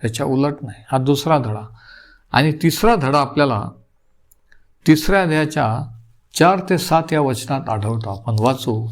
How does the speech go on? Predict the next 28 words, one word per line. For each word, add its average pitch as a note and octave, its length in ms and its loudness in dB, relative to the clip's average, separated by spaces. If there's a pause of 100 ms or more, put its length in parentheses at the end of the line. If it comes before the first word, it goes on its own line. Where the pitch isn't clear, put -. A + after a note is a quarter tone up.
तीताला C#3 340 0
पत्र C3 360 -4
तीन A#2+ 560 -2
आणि A2+ 180 -4
वचनं A#2+ 420 -2
चार A#2 260 0 (100)
ते B2 80 -4
सात. A2 340 -4 (1200)
"परंतु F3+ 300 4
जेव्हा D3+ 300 2
आपला F3+ 240 0
तारणारा D3+ 520 0
देव C#3+ 260 2
याची C#3 240 -2
दया B2 300 0
व C3 120 -2
कृप-, A#2 340 -4 (320)
व B2 80 4
मनुष्यावरील C3 800 0
प्रेम B2 320 2
प्रगट A#2 340 0
झाले, G#2 520 -6 (600)
तेव्हा D#3 240 4
आपण G3 400 2
केलेल्या E3+ 380 0
नीतीच्या D3+ 520 0
कृत्याने C#3+ 540 -2
नव्हे." A#2 760 0